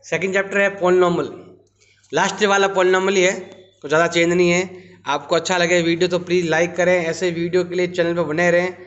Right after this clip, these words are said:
हम आपके लिए ऐसे ही और video लाते रहेंगे। और पूरी book दो सौ बोराणु page में है, टू नाइंटी टू page में है, जो आपको link मिलेगा description में, वहाँ से इसे download कर सकते हैं। और ये वही है जो last year था,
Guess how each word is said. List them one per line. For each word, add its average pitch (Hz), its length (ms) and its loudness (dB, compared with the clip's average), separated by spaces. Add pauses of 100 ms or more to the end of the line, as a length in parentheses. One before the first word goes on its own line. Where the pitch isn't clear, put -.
(200)
हम 160 160 -2
आपके 160 320 0
लिए 165 120 0
ऐसे 160 160 -4
ही 175 60 -2
और 160 240 0
video 160 200 -2
लाते 151 280 -2
रहेंगे। 170 400 -2 (500)
और 143 340 -2
पूरी 233 220 2
book 196 280 -2 (520)
दो 185 180 4
सौ 202 140 -2
बोराणु 180 360 4
page 175 260 0
में 180 120 -2
है, 180 140 0
टू 196 200 -4
नाइंटी 175 300 0
टू 190 180 -8
page 170 280 0
में 175 120 0
है, 185 180 2
जो 180 180 2
आपको 170 400 2
link 175 220 0
मिलेगा 175 260 0
description 175 480 -4
में, 208 140 0
वहाँ 170 260 2
से 175 140 -4
इसे 175 140 -4
download 170 460 2 (540)
कर 175 120 2
सकते 143 400 -4
हैं। 131 180 -8 (680)
और 151 120 -2
ये 170 120 4
वही 196 280 4
है 208 640 -2
जो 180 380 2
last 165 400 0
year 175 140 2
था, 170 520 -2